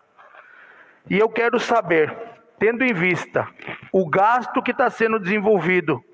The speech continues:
com transporte no nosso município, se a população vai ser atendida.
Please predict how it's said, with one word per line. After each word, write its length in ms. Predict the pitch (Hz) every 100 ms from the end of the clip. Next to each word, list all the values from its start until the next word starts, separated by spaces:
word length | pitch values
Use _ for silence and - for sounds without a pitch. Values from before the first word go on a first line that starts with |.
| _ _ _ _ _ -
com 180 | 208 254
transporte 760 | 262 254 226 - 202 208 208
no 100 | 190
nosso 320 | 185 190 185 180
município, 680 | 180 165 - 185 196 - 170 - - -
se 180 | - 185
a 80 |
população 680 | 185 196 - 202 185 - 175
vai 160 | 170 180
ser 200 | 165 165
atendida. 640 | 165 175 165 135 131 120